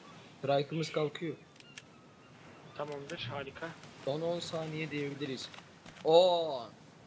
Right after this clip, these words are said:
Speaker 1: dokuz, sekiz, yedi, altı, beş,
Speaker 2: Yeterli olmayacağını biliyorum.
Speaker 1: dört, üç, iki,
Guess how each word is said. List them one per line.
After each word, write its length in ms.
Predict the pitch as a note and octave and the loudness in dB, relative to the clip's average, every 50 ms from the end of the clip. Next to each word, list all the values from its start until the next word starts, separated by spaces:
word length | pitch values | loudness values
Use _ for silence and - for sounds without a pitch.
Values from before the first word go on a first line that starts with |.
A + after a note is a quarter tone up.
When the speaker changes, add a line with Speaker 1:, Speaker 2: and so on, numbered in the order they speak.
| - - - - - - - - - | -20 -20 -20 -20 -20 -20 -20 -14 -8
Speaker 1:
dokuz, 960 | - D3+ D#3 D#3 D3+ - - E3 F3 F3 F3+ F3 F3 F3 E3+ E3 D#3 D3+ C#3+ C3 B2+ - - - - - - - - - - - - - - - | -4 -2 -2 -2 -4 -6 -6 -2 -2 0 0 0 0 0 0 0 -2 -4 -6 -8 -10 -16 -18 -20 -20 -20 -20 -20 -20 -18 -18 -18 -18 -18 -14 -6
sekiz, 1000 | - D#3+ E3 D#3+ D#3 - - - F3+ F3+ F#3 F#3 F#3 F#3 F3+ F3 F3 D#3+ D#3 D3+ C#3 C3 - - - - - - - - - - - - - - | 0 2 2 2 2 0 -6 -4 0 2 4 4 4 6 6 4 4 4 2 -2 -4 -8 -10 -12 -14 -18 -18 -18 -18 -18 -18 -18 -18 -18 -12 -6
yedi, 840 | D3 D#3 E3 E3 E3 D#3 - F3 F#3 F#3+ F#3 F#3 F#3 F3+ F3+ F3 E3 D#3 D3+ - - - - - - - - - - - - - | 2 4 4 4 4 2 0 2 2 4 4 4 2 0 0 -2 -2 -4 -6 -8 -10 -12 -12 -12 -12 -12 -12 -12 -12 -12 -10 -2
altı, 760 | D3+ D#3+ E3 D#3 D#3+ - - G3+ G3 G3 G3 G3 G3 F#3 F3+ F3 E3+ D#3+ D3 C3 A#2 - - - - - - - - - - - - | 0 2 2 2 0 -2 2 2 4 6 6 4 4 2 2 0 0 -2 -4 -8 0 2 2 2 2 -2 -4 -6 -10 -12 -12 -8 -2
beş, 720 | - F3 F#3 G3 G3 F#3+ F#3+ F#3+ F#3 F3+ E3 D3+ C#3+ C3 B2+ | 0 2 4 4 4 4 2 0 0 -2 -2 -2 -4 -6 -8
Speaker 2:
Yeterli 360 | D3 - - D3+ D#3+ D#3+ D#3+ | -8 -2 0 0 2 2 2
olmayacağını 460 | D#3+ D#3+ D#3+ D#3 D3+ C#3+ D#3 D3+ D3+ C#3+ C#3 | 0 0 0 -4 -4 -4 -4 -4 -4 -6 -10
biliyorum. 220 | C#3+ D3 D3+ C#3+ - - - - - - - | -8 -8 -8 -8 -8 -14 -16 -16 -16 -6 -2
Speaker 1:
dört, 760 | F3+ F3+ F#3+ G3 G3 G3 F#3+ F#3+ F#3+ F#3 F#3 F3+ E3+ E3 D3+ C3+ B2 - - - - - - - - - - - - - - - - - - - - | 0 2 2 4 4 4 2 2 0 0 0 0 0 0 0 -2 -6 -12 -18 -20 -20 -20 -20 -20 -20 -20 -20 -20 -20 -20 -20 -20 -20 -20 -20 -12 -2
üç, 600 | - F#3 F#3+ G3 G3+ G3 G3 F#3+ F#3+ F#3 F3 E3 D#3 D3 C#3 B2+ - - - - - - - - - - - - - - - - - - - - D#3 | 2 4 6 6 8 6 6 4 2 0 0 -2 -4 -6 -8 -10 -12 -12 -12 -12 -14 -14 -12 -14 -10 -6 -6 -8 -8 -8 -4 -2 0 0 0 -2 -6
iki, 840 | D3+ - - G3+ G3+ G#3 G3+ G3+ G3 G3 G3 F#3+ F3+ F3 E3 D3+ | -8 -4 0 2 4 6 6 6 6 6 4 4 2 0 -2 -4